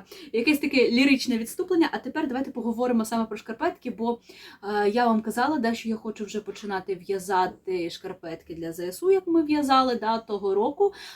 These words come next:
Ні, ну, хто, звичайно, і не переставав в'язати, але я собі робила такі невеличкі канікули, тож я повертаюся.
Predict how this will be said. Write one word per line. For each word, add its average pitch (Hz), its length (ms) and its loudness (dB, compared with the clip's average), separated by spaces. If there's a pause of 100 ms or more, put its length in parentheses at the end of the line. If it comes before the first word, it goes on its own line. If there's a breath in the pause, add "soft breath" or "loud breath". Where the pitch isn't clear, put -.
(180 loud breath)
Ні, 240 240 0
ну, 233 120 0
хто, 277 220 -2
звичайно, 240 680 2
і 214 220 -6
не 214 80 -2
переставав 240 580 0
в'язати, 180 500 -2
але 190 140 0
я 208 100 2
собі 185 280 -6
робила 180 300 -4
такі - 200 -12
невеличкі 175 440 -8
канікули, 330 600 0
тож 220 180 -4
я 226 120 0
повертаюся. - 760 -6